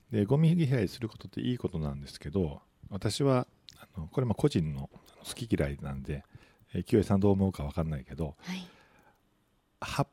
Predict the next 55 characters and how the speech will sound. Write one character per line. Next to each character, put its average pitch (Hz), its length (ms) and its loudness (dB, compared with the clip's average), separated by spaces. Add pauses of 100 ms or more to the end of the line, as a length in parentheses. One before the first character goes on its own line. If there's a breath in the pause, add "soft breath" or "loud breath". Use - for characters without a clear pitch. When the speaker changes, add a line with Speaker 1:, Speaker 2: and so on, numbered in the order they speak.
Speaker 1:
ピ 160 140 8
を 151 80 8
着 - 120 -8
て - 220 -2 (440)
ゴ 104 120 6
ミ 101 140 4
拾 85 380 0
い - 40 -18
し - 60 -8
た 101 120 2
く - 120 -2
な 69 80 -2
い 67 40 -6
人 71 160 -4
な 67 140 -6
ん - 60 -12
で - 80 -16
す - 140 2
よ。 208 60 6
Speaker 2:
う - 40 4
ん。 208 280 0 (380 loud breath)
わ 214 100 0
か - 140 -4
り 220 140 4
ま 240 140 0
す。 226 240 -2
Speaker 1:
<laughs> - 80 -8
Speaker 2:
そ 214 160 -4
れ。 220 200 -6 (1040 loud breath)
う 247 40 -6
ん。 254 60 -2
Speaker 1:
そ 180 100 6
う 175 40 6
な 156 120 6
ん 117 60 4
で 98 60 4
す - 120 0
よ。 92 120 8
ゴ 143 120 6
ミ 175 100 8
ね、 98 240 8
落 98 180 2
ち - 40 -10
て 208 100 4
た 196 140 2
ら 101 60 8
拾 104 100 4
え 143 40 6
ば 175 180 8
い 101 100 10
い 127 60 6
ん 120 60 4
で 87 100 6
す - 120 -4
よ。 71 200 -2